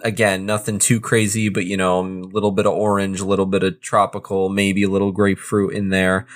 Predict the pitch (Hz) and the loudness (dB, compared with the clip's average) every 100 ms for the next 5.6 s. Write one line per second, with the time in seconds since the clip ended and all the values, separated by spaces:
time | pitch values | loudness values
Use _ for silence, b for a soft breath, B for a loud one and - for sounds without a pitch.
0 | B 101 98 98 98 101 104 127 123 135 | B -4 -2 -2 0 0 -2 -2 -2 -2
1 | - - 156 139 117 120 113 110 - - | -2 0 0 -2 0 0 0 -4 -8 0
2 | 92 - 104 101 98 73 90 82 101 - | 2 2 -2 0 -2 -4 -8 -4 0 0
3 | - 107 101 101 101 b b b _ - | 2 2 2 2 -2 b b b _ -6
4 | - 107 107 113 147 139 160 - B B | 0 2 2 0 0 0 0 -4 B B
5 | B B 101 98 95 | B B -2 0 0